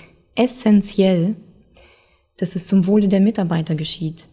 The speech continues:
Und nicht, um noch mehr Arbeitskraft aus ihnen rauszuquetschen, sie zum noch längeren Arbeiten zu bewegen,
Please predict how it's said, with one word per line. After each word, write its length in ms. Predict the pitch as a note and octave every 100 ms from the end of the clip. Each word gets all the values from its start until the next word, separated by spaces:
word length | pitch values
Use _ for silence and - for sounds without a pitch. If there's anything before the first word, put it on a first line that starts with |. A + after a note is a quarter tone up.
| _
Und 240 | - E3 -
nicht, 400 | G#3+ D4 - -
um 200 | F3+ F3+
noch 220 | A#3 B3+
mehr 160 | G#3+ -
Arbeitskraft 720 | A#3 G#3 - - F#3+ F#3+ -
aus 200 | F3+ E3+
ihnen 160 | F#3 F3
rauszuquetschen, 960 | F3 G#3 C4+ - G3 - F#3+ F#3+ F#3
sie 100 | F#3
zum 300 | F3+ F3+ F3+
noch 240 | F#3+ A#3 G3+
längeren 500 | G3 G#3 F#3+ F#3 F#3
Arbeiten 520 | E3+ G#3+ F#3 F3 E3+
zu 140 | -
bewegen, 540 | E3+ D#3 D#3+ D#3 F3